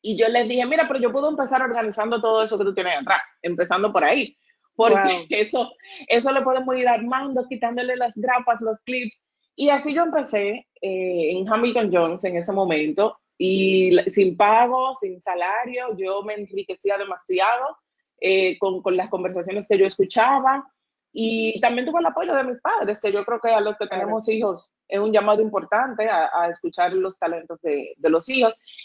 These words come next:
Speaker 1: Y bueno, pues de ahí la historia voló al mundo de la banca, que es donde nos conocimos, y he trabajado ya en la industria financiera bancaria durante trece años,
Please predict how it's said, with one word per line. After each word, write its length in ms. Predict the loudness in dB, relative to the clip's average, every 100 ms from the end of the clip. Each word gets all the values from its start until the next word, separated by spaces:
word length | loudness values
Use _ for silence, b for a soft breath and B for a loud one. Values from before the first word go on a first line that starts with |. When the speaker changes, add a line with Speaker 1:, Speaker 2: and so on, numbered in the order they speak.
| B
Speaker 1:
Y 80 | 4
bueno, 260 | 6 4
pues 160 | -6 -2
de 80 | -2
ahí 160 | -2
la 80 | -4
historia 500 | -10 -8 -8 -4 -2 -4 -6 -8
voló 480 | -8 -6 -6 -2
al 140 | -2 -4
mundo 420 | -10 -10 -6 -6
de 120 | -4
la 120 | -4 -4
banca, 640 | -6 -8 -10 -6 -6 -8 _ -12
que 140 | -8 -6
es 80 |
donde 220 | -4 -6 -6
nos 120 | -4
conocimos, 720 | -4 -2 -2 0 0 0 -4 b b b 0
y 560 | 4 6 6 6 6
he 100 | 6
trabajado 400 | 6 2 2 -2
ya 140 | -2 -4
en 60 |
la 40 | -4
industria 420 | -6 -10 -6 -6
financiera 440 | -6 -12 -4 -2
bancaria 500 | -2 -2 -2 0 0
durante 760 | -4 -6 -8 -4 -2 0 -2 -2
trece 320 | 0 0 4
años, 360 | 4 2 -2